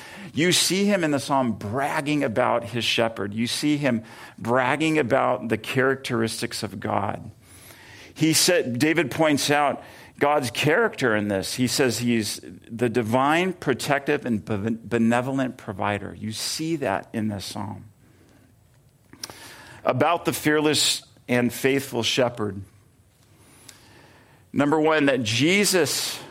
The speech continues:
this is gonna be our takeaway tonight, and I want you guys to look at this, that Jesus is our faithful, fearless, and loving shepherd.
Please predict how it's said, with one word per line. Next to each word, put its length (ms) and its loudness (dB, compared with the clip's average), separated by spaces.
this 220 -4
is 120 -6
gonna 160 2
be 140 2
our 120 4
takeaway 500 2
tonight, 320 4
and 160 0
I 40 2
want 220 2
you 100 0
guys 360 2
to 180 2
look 240 0
at 160 0
this, 560 0
that 260 0
Jesus 600 2
is 160 2
our 160 4
faithful, 680 0
fearless, 640 0
and 300 -2
loving 300 2
shepherd. 600 -2